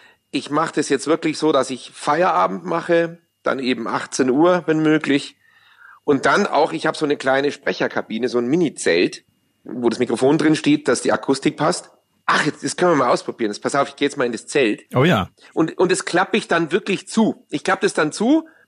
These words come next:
Speaker 1: Das ist so, wie wenn ich, ja, meinen Computer am Schreibtisch ausschalte im Sender. Jetzt pass auf, wir gehen jetzt mal in das Mini-Zelt rein.
Speaker 2: Mhm, gerne.
Speaker 1: So, also so ist es die normale Akustik. Das ist ein relativ hoher Raum. Und jetzt gehe ich mit dir mal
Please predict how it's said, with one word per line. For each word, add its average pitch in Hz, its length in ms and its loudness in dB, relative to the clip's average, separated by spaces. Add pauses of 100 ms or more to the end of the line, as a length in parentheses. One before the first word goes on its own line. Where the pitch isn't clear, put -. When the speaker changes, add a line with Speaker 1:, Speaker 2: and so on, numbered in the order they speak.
Speaker 1:
Das 160 120 -2
ist 208 120 -4
so, 202 180 4
wie 190 120 -2
wenn 180 160 2
ich, - 440 -6 (320)
ja, 135 300 0 (220)
meinen 143 160 0
Computer 160 400 0
am 98 80 -2
Schreibtisch 123 340 0
ausschalte 92 460 0
im 85 100 -4
Sender. 90 440 -2 (380)
Jetzt - 140 -12
pass 160 140 0
auf, 160 360 0
wir 156 80 -8
gehen 185 180 -2
jetzt 190 140 -4
mal 165 80 0
in 165 100 -4
das 147 120 -6
Mini-Zelt 156 580 -2
rein. 87 240 -2
Speaker 2:
Mhm, 123 260 4 (280)
gerne. 123 280 2 (840)
Speaker 1:
So, - 200 0
also 123 200 2
so 196 200 4
ist 214 120 2
es 220 140 2
die 196 100 0
normale 151 480 2
Akustik. - 720 -6 (280)
Das - 80 -20
ist - 40 -10
ein - 60 -2
relativ 160 400 0
hoher 139 280 2
Raum. 110 340 2 (560)
Und 123 80 -6
jetzt 175 220 0
gehe 190 120 -2
ich 196 120 -6
mit 190 180 0
dir 190 160 0
mal 170 340 2